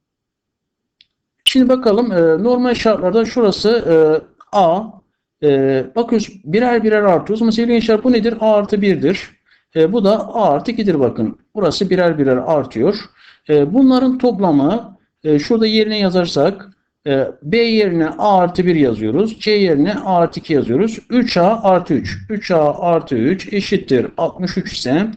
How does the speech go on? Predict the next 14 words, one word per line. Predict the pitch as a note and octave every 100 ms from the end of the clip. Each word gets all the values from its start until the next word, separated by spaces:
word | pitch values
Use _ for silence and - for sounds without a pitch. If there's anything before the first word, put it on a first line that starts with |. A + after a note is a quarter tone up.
| - _ _ _
üç | A3+ A3
A | F#3 D#3 D#3
eşittir | F#3 F#3 E3 - B2 A2 - -
altmış. | F3 F3 C#3 F3 G#3+ - - _ _
Buradan | A3 F3+ D3 B2+
A | F3+ E3+
eşittir, | C#3+ - A2+ F3 A3 - - _ _ _ _
e, | D3 C3+
yirmi | C#3+ A3 F3+ A3
bulunur. | E3+ B2+ F3
Demek | A#3+ A#3+
ki | A#3 A3+
burası | A3+ G3+ G3+ F3
yirmi, | C3 D3+ G#3+ G3 C#3 E3+